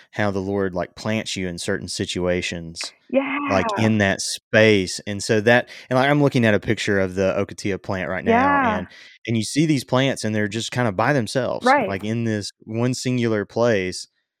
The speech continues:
Speaker 1: and, you know, that, I feel like that's a good, you know, analogy or good metaphor for that plant is, you know, it was put there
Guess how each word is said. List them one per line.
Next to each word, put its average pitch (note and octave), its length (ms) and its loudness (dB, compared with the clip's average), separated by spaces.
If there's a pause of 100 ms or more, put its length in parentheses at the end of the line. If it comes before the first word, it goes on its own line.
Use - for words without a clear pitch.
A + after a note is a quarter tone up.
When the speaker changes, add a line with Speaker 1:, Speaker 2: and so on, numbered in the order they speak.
(380)
Speaker 1:
and, G#2 600 -2 (300)
you A#2 120 -6
know, A2 100 2
that, A2+ 200 4 (200)
I A#2+ 60 -12
feel C3 200 -2
like A#2 180 0
that's G#2+ 180 -2
a G2+ 60 -8
good, A2+ 640 2 (180)
you A2+ 120 -10
know, G2 100 -6
analogy G#2 460 -2
or F#2+ 80 -6
good G2 140 -6
metaphor G2 680 -6 (240)
for A2 100 -6
that G2 180 -4
plant A#2+ 380 -4
is, G2 160 -8
you G#2 60 -8
know, G2 120 -4
it A2 140 -2
was B2+ 220 -4
put - 360 -8
there G2+ 460 -2